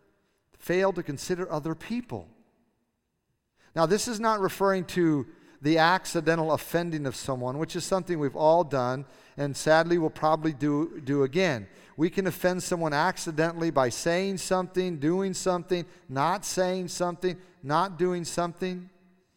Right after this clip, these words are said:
We can offend someone accidentally even if we're trying to be considerate of that person.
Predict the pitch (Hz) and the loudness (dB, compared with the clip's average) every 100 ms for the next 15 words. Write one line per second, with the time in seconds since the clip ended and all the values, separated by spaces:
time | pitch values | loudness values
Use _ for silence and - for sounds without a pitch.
0 | _ _ _ _ 156 165 196 165 208 214 | _ _ _ _ -4 0 0 2 2 2
1 | - 190 170 190 190 160 185 190 160 202 | 0 2 4 4 2 0 0 2 0 0
2 | 214 160 170 - 180 208 196 175 190 180 | -2 -2 -4 -2 -2 0 0 0 0 -2
3 | - - 190 - - 262 277 196 131 - | -8 -8 -6 -4 0 2 6 6 6 -2
4 | - _ _ _ 143 127 127 - 123 110 | -20 _ _ _ -4 0 0 0 -4 -6
5 | - | -8